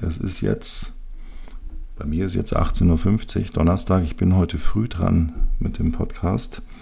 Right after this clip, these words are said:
Eigentlich wollte ich das heute Nacht machen, aber ich habe jetzt, äh, hier gerade Freiraum gehabt und dachte ich mir, dann mache ich's gleich.“ Wenn ich mich jetzt hinsetze und sage, „Es ist jetzt achtzehn Uhr fünfzig“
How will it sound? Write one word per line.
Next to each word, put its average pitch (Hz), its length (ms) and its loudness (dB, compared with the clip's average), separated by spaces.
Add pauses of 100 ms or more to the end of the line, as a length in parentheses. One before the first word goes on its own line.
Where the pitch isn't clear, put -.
(540)
Eigentlich 85 300 2
wollte 85 220 2
ich 82 60 -4
das - 180 -4
heute 82 240 0
Nacht 85 260 2
machen, 95 300 4
aber 80 180 0
ich 78 160 -4
habe 82 180 -4
jetzt, - 300 -6
äh, 80 360 -2 (320)
hier 85 100 0
gerade 80 520 2 (540)
Freiraum 85 540 2
gehabt 85 340 -2
und 85 100 2
dachte 78 260 -4
ich 78 60 -2
mir, 82 120 4
dann 76 160 4
mache 80 160 0
ich's - 160 -6
gleich.“ 80 400 0 (1500)
Wenn 92 100 4
ich 90 100 4
mich 92 120 4
jetzt 98 180 4
hinsetze 110 340 8
und 87 60 6
sage, 92 160 6
„Es 87 60 2
ist 90 140 0
jetzt 82 60 0
achtzehn 90 320 2
Uhr 87 60 4
fünfzig“ 104 760 0